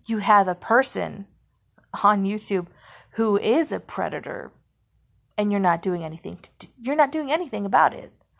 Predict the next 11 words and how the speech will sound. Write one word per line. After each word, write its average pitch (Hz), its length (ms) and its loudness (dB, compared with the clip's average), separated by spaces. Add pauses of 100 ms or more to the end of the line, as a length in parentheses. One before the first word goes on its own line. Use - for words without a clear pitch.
(760)
That 285 120 6
must 427 220 6
be 320 120 0
really 277 340 0
embarrassing. 196 920 -2 (880)
And 233 200 0
what 339 160 8
are 359 80 6
you 311 200 -2
standing 240 500 0
for 170 460 -6